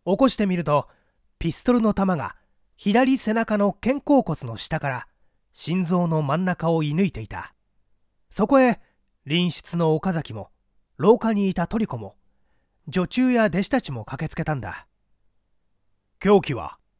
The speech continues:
ピアノから一軒ばかり後ろ、入り口のドアと死骸の間に落ちていた。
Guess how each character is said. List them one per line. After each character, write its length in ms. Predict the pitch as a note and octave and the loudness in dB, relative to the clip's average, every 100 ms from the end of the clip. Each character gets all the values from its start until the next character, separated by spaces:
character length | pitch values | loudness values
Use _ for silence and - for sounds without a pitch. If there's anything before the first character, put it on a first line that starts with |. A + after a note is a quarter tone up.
| _ _ _ _ _ _ _ _ _ _ _ | _ _ _ _ _ _ _ _ _ _ _
ピ 160 | F3 A3 | 0 2
ア 80 | |
ノ 120 | B3+ B3 | 2 2
か 100 | A3 | 2
ら 160 | G3+ | 2
一 200 | F3 F3+ | 2 0
軒 200 | - C#4 | 0 2
ば 100 | C4+ | 2
か 120 | A#3 | 0
り 100 | C#3 | -2
後 200 | A2+ - | -6 -8
ろ、 220 | C3+ A#2 - _ _ _ _ _ - | -8 -8 -12 _ _ _ _ _ -6
入 200 | F3 B3+ | 2 4
り 60 | |
口 240 | B3 - A#3+ | 4 2 2
の 160 | A#3 | 2
ド 140 | G#3+ A3 | 4 2
ア 60 | |
と 120 | C#3+ A#2 | 0 -6
死 220 | - D#3+ | -4 -2
骸 180 | B3 C4 | 0 0
の 140 | A#3 | 0
間 200 | A3+ A#2+ | 0 0
に 100 | G#3+ | -2
落 140 | G3+ | -2
ち 40 | - | -6
て 80 | A#2+ | -10
い 60 | |
た。 260 | F2 D2+ | -10 -14